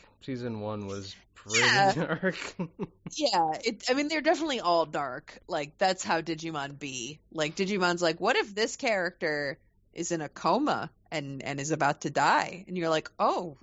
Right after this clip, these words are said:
Speaker 2: <laughs> oh, gee, okay. Aren't they, like, ten?" And Digimon's like, "Yes." And you're like, "Oh,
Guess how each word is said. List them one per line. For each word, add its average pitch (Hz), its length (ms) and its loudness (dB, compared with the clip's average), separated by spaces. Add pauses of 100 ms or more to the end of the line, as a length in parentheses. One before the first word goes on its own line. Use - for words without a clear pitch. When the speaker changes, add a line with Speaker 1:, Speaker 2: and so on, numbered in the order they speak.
Speaker 2:
<laughs> - 140 -10
oh, 262 340 4
gee, - 260 -10
okay. 262 560 0 (460)
Aren't 226 200 -2
they, 466 120 2
like, 415 220 -2
ten?" 302 260 0 (120)
And 226 120 -6
Digimon's 180 360 -4
like, 143 180 -10
"Yes." - 540 -2 (880)
And 175 60 -8
you're 165 80 -4
like, 165 200 -12
"Oh, 247 280 2